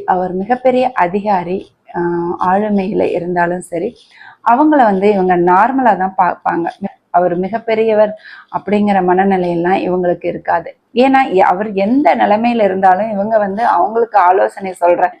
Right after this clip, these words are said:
மனநிலையில இவங்க இருப்பாங்க. இதுதான் தனுசு ராசிக்காரர்களோட இயல்பு. தனுசு ராசிக்காரர்கள் அப்படின்னாவே ஒரு மற்றவர்களுக்கு ஒரு வழிகாட்டி, மற்றவர்களுக்கு ஒரு ஆலோசனை சொல்றவர், இந்த மாதிரி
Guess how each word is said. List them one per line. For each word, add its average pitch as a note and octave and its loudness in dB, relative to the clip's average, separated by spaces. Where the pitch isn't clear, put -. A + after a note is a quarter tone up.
மனநிலையில G3 4
இவங்க G3 2
இருப்பாங்க. E3+ -2
இதுதான் F3+ 0
தனுசு F#3 0
ராசிக்காரர்களோட F3 0
இயல்பு. F3 0
தனுசு G#3 2
ராசிக்காரர்கள் G3+ 0
அப்படின்னாவே E3+ -6
ஒரு G#3+ 0
மற்றவர்களுக்கு C4+ 2
ஒரு F#3 4
வழிகாட்டி, F3+ 0
மற்றவர்களுக்கு A#3 -2
ஒரு - 2
ஆலோசனை F#3+ 0
சொல்றவர், E3 -4
இந்த G#3+ 0
மாதிரி F3 -2